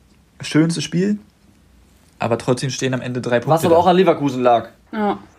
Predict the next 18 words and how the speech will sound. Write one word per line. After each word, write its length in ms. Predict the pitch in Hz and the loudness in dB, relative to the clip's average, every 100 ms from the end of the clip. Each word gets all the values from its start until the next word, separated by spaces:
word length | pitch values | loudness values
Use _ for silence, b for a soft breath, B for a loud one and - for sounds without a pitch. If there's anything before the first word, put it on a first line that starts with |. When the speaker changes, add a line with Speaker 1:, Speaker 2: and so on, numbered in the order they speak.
| _ - | _ -14
Speaker 1:
Ja, 180 | 113 127 | -6 -2
aber 220 | 143 135 | 0 0
auch 160 | 139 147 | 0 -2
so 100 | 151 | -2
ein 60 | |
bisschen 220 | 147 147 143 | -2 -2 -2
an 40 | |
der 80 | 135 | -4
Spielweise 540 | - 143 143 127 123 | -2 0 2 2 0
von, 180 | 135 123 | -4 -10
von 360 | - - 120 110 | -12 -8 -8 -2
Wolfsburg. 400 | 113 117 98 95 | -2 -4 -8 -10
Das 100 | 104 | -10
muss 120 | 120 | -8
man 140 | 131 | -6
schon 200 | 113 127 120 | -6 -6 -6
so 80 | |
sagen. 360 | 117 107 104 90 | -4 -4 -4 -6